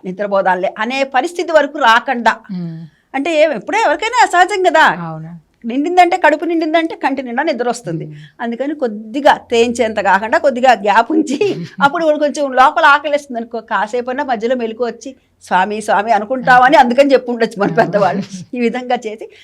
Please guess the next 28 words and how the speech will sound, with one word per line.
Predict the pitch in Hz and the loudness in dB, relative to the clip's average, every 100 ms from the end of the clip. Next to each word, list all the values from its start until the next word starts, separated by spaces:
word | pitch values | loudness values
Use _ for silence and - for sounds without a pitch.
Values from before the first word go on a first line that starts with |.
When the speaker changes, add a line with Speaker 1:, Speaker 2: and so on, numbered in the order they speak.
| _ - | _ -4
Speaker 1:
కుదిరితే | 339 381 - 233 | 0 0 -2 -4
మనకి | 269 240 220 | -4 -6 -8
శరీరం | - 247 330 320 285 | -6 -4 -2 -2 -2
సహకరిస్తే | 240 226 220 208 - 349 | -2 -2 -4 -10 -8 -8
నేల | 247 233 349 | -2 2 2
మీద | 320 247 | 2 -4
పడుకోవటం. | - 131 123 - - 165 247 | -8 -14 -16 -20 -20 -20 -14
Speaker 2:
మ్మ్. | 175 151 151 135 _ | -14 -12 -16 -18 _
Speaker 1:
అంటే | 233 254 | -4 -2
నేల | 247 226 262 | 2 2 2
మీద | 262 | 0
అంటే | 240 233 | -4 -4
ఉట్టి | 247 196 | -8 -8
కటిక | 247 226 240 277 | -6 -6 -4 -2
నేల | 254 202 | 0 0
మీద | 196 190 | 0 -4
అని | 175 | -6
కాదు, | 170 - 175 320 571 | -6 -8 -4 -4 -6
Speaker 2:
మ్మ్. | 170 156 147 | -10 -14 -16
Speaker 1:
ఒక | - | -10
చాప | 208 - 190 226 | -4 4 4 4
లాంటిది | 233 220 196 185 | 0 0 -4 -10
వేసుకొని | 190 330 330 | -10 -4 0
దాని | 220 202 | 0 0
మీద | 202 | -6
ఒక | 180 | -6
దుప్పటి | - 180 208 208 | -10 -16 -12 -10
వేసుకొని, | 165 175 226 294 349 | -10 -10 -10 -10 -10